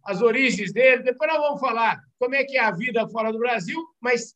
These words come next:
pensa, tem muito assunto, porque o homem, esse é realmente fera. Ô, André, obrigado pela sua presença, por topar falar com a gente aqui no Fala Carlão, viu?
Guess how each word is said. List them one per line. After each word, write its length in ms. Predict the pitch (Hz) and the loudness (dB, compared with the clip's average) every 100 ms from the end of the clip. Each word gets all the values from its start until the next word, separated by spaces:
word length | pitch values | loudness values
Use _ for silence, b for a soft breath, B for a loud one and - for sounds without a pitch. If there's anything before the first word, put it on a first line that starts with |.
| _ | _
pensa, 460 | 254 277 285 - 262 | -4 -2 -2 -6 -2
tem 180 | 240 240 | 0 0
muito 400 | 220 240 247 233 | -2 -6 -8 -6
assunto, 560 | 202 - 196 202 202 190 | -8 -8 -6 -4 -6 -10
porque 220 | 196 196 214 | -12 -6 -2
o 80 | |
homem, 440 | 180 190 196 196 190 _ - | 0 0 0 -4 -6 _ -2
esse 640 | 233 285 277 - 262 262 - _ | 2 4 2 -2 -10 -12 -14 _
é 180 | 202 196 | -2 0
realmente 760 | 196 226 185 196 196 196 185 - - B B | 0 -2 0 0 0 -4 -8 -10 -20 B B
fera. 440 | 208 175 135 113 - _ _ | 6 6 4 -2 -10 _ _
Ô, 60 | 262 | 2
André, 500 | 285 311 294 170 113 - - | 4 6 6 6 0 -14 -4
obrigado 480 | 285 294 302 311 - | 0 2 4 4 2
pela 180 | 302 | 0
sua 240 | 233 294 294 | 2 0 0
presença, 580 | 285 247 180 269 247 - | 0 0 2 0 0 -2
por 100 | 277 - | -14 -2
topar 560 | 277 - 262 269 240 180 | -2 0 2 2 2 -2
falar 300 | 262 240 247 240 | -2 2 2 0
com 80 | 247 | -4
a 80 | |
gente 280 | 190 247 226 | -4 -6 -4
aqui 320 | 220 196 214 190 | -6 -2 -2 0
no 140 | 214 | -2
Fala 280 | - 233 220 | 0 0 0
Carlão, 400 | 220 190 185 165 | 0 0 0 -2
viu? 240 | 170 262 | -8 -12